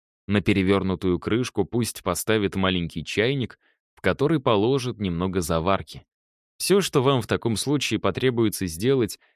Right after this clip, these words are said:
это зажечь спичку. Через три минуты вода закипит,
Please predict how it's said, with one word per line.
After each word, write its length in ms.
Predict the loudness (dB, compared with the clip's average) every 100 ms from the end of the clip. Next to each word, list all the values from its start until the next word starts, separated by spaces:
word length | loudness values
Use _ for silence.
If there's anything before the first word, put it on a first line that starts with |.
| _
это 300 | -8 -2 0
зажечь 640 | 2 2 0 0 -2 -2 -6
спичку. 560 | -8 -6 -6 -8 -14 -20 _ _ _ _ 0
Через 320 | 4 4 2
три 160 | 2
минуты 400 | 4 4 2 2
вода 300 | 2 2 2
закипит, 680 | 2 0 -2 -6 -4 -6 -8